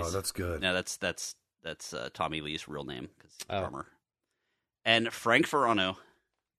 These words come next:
Speaker 3: That's, that's
Speaker 2: That's
Speaker 3: me.
Speaker 2: Nikki
Speaker 3: I'm,
Speaker 2: Sixx, isn't it?
Speaker 3: I'm Frank.
Speaker 1: Yeah, it's Nikki Sixx.
Speaker 2: Hi, Frank.
Speaker 1: Uh, this week, we're gonna chat about the finale of Book of Boba Fett.
Speaker 2: Yay.
Speaker 1: See how you guys liked it. See what you guys thought.
Speaker 2: Yay.
Speaker 1: Uh, the first four episodes of the Pam and Tommy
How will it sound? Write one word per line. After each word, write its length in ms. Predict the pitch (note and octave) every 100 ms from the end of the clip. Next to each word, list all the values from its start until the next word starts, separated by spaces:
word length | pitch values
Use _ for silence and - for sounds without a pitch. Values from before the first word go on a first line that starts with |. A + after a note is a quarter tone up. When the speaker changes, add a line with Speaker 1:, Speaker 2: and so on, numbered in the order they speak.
| _ _ _ _ _ _ _ _ _ _
Speaker 3:
That's, 360 | G2+ G2 - -
that's 220 | G2+ F#2+
Speaker 2:
That's 180 | A#2+ F#2+
Speaker 3:
me. 60 | A2+
Speaker 2:
Nikki 180 | A2+ G2
Speaker 3:
I'm, 100 | C#3+
Speaker 2:
Sixx, 180 | A2+ F#2+
isn't 140 | A#2
it? 40 | A#2+
Speaker 3:
I'm 140 | F#2
Frank. 380 | - F#2 F2+ - _ _
Speaker 1:
Yeah, 160 | - D#2+
it's 80 | D2+
Nikki 200 | D#2+ D#2+
Sixx. 240 | F2+ - _ _ - - _ _ _ _ _ _ _ _ _ _ -
Speaker 2:
Hi, 80 | A#2+
Frank. 220 | A2+ G#2
Speaker 1:
Uh, 120 | D2 -
this 380 | F#2 D#3 C#4
week, 340 | G4+ G4+ - - - _ _ _ _ _ _ _ _
we're 80 | E3+
gonna 320 | A#3 A2 F2 _ _
chat 220 | - E3
about 280 | E3 C#3+ -
the 140 | B2+ G#2
finale 420 | - G#2 D#3+ A2
of 100 | E2
Book 160 | A2 A2+
of 60 |
Boba 200 | G#2 G2+
Fett. 280 | - G3 - _ _ -
Speaker 2:
Yay. 80 | A2+ B2+ C3
Speaker 1:
See 60 | C3
how 60 | E2+
you 100 | E2+
guys 120 | E2
liked 180 | E2 D3
it. 120 | -
See 120 | - D2+
what 100 | C#2+
you 60 |
guys 120 | D#2
thought. 240 | - C3+ B2+
Speaker 2:
Yay. 260 | A#2+ A#2 A#2 _ _ -
Speaker 1:
Uh, 300 | F2+ F#2 D2
the 160 | G#2+
first 440 | A2+ - B2+ F#3 -
four 160 | C3 C3+
episodes 340 | - A2+ E2+
of 120 | E2
the 100 | F2+
Pam 420 | - - A2+ A#2 B2
and 220 | G#2 G2
Tommy 520 | A2+ D3 F#2 D#2